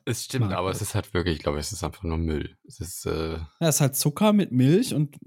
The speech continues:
Speaker 2: ich glaub, mehr ist da nicht drin. Ein bisschen Vanillegeschmack noch oder so.
Speaker 1: Ist da nicht noch Ei drin? Ist das nicht wegen Salmonellen auch dann immer so? Ist da nicht Eiweiß drin?
Speaker 2: Salmonellen können, können auch in Milch sein, oder? Nee?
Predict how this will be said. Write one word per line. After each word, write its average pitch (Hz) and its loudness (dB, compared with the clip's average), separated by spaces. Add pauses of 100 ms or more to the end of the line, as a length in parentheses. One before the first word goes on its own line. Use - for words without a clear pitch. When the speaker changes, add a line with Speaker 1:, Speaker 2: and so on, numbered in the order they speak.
Speaker 2:
ich 104 -2
glaub, 123 2
mehr 127 4
ist 170 0
da 160 4
nicht 139 0
drin. 143 2
Ein - 2
bisschen 139 2
Vanillegeschmack 113 0
noch 98 -6
oder 95 -8
so. 95 -8
Speaker 1:
Ist 101 -2
da 107 6
nicht 107 6
noch 87 4
Ei 101 4
drin? 139 2
Ist 107 2
das 101 0
nicht 101 2
wegen 95 2
Salmonellen 92 4
auch 127 0
dann 123 -2
immer 120 0
so? 117 -2
Ist - -8
da 107 2
nicht - -2
Eiweiß 120 0
drin? 104 2
Speaker 2:
Salmonellen 120 6
können, 127 4
können 127 2
auch 110 4
in 104 4
Milch 117 2
sein, 92 -4
oder? 123 -2 (300)
Nee? 139 0